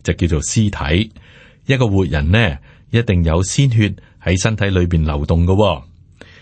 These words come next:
我哋今日能夠有活潑嘅盼望，係因為基督為我哋流出佢嘅寶血。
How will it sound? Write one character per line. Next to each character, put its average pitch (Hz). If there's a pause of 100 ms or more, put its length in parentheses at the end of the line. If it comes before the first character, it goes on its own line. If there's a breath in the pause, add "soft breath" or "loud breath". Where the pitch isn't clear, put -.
(220 loud breath)
我 123
哋 117
今 160
日 90 (200)
能 92
夠 139
有 139
活 117
潑 110
嘅 110
盼 85
望， 80 (440 soft breath)
係 95
因 143
為 101
基 165
督 170
為 92
我 87
哋 85
流 71
出 -
佢 95
嘅 82
寶 76
血。 80